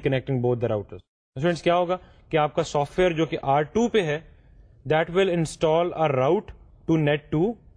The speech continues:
Similarly, the software that is running on R one, that will install a route to net three۔ دونوں کے پاس corresponding networks کے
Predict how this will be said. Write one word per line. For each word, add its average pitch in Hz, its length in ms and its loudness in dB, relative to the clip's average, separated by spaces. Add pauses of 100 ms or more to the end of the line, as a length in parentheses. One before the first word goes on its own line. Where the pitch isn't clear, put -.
(560)
Similarly, 214 400 2 (260)
the 165 40 -2
software 180 520 0
that 180 160 2
is 151 100 0
running 180 280 0
on 156 460 0
R 196 140 0
one, 226 120 -2 (360)
that 160 160 2
will 175 160 2
install 165 580 0
a 151 220 0
route 147 440 0
to 170 80 4 (480)
net 139 120 0 (140)
three۔ 107 140 -4 (840)
دونوں 143 240 0
کے 160 80 0
پاس 160 320 -2 (280)
corresponding 147 800 0
networks 147 480 0
کے 190 120 0